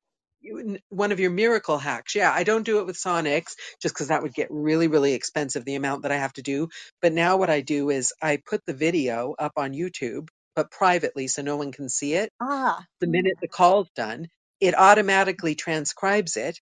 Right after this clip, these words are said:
Speaker 1: I cut and paste the transcription into Word.
Speaker 2: Mm-hmm.
Speaker 1: And then whenever I edit the call, I do a word search for edit. And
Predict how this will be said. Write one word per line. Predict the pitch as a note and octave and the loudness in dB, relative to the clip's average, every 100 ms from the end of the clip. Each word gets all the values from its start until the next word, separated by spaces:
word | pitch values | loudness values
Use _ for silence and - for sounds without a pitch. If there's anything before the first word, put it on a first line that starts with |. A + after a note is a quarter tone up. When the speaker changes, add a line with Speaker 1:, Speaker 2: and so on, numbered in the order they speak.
| _ _ - | _ _ -8
Speaker 1:
I | D#3 | -8
cut | - G#3+ G3+ | 2 2 2
and | F3+ | -2
paste | - F#3+ F#3+ - | -2 0 0 -4
the | D#3+ | -8
transcription | - D#3 C#3+ - G3 - D#3 | -4 -6 -6 -4 -4 -4 -6
into | C#3+ C#3 | -6 -4
Word. | C3+ E3 C3+ A#2+ E3+ _ _ _ _ _ - | 0 2 2 0 -6 _ _ _ _ _ -4
Speaker 2:
Mm-hmm. | A3 | 2
Speaker 1:
And | F3 D#3+ D#3 D#3 - _ | 2 4 0 -2 -8 _
then | F3+ F#3+ G3+ | 0 2 2
whenever | G3 F3+ F#3 F#3+ F#3+ | 0 2 2 4 4
I | E3 | 4
edit | E3 F3 - | 4 0 -2
the | C#3+ | -8
call, | - D3+ D#3 G#3 - - _ _ | -4 2 2 0 -4 -20 _ _
I | F3 E3 D#3 D#3 D#3 - | 2 4 4 2 -2 -8
do | D#3+ F3+ | 2 4
a | D#3+ | 4
word | D#3+ G3 F3+ | 4 4 2
search | - D3+ - | 0 -2 -2
for | D3+ D3 | -2 2
edit. | F3 D3+ - _ _ _ _ _ _ - | 2 0 -2 _ _ _ _ _ _ -2
And | E3 D3+ | -2 -2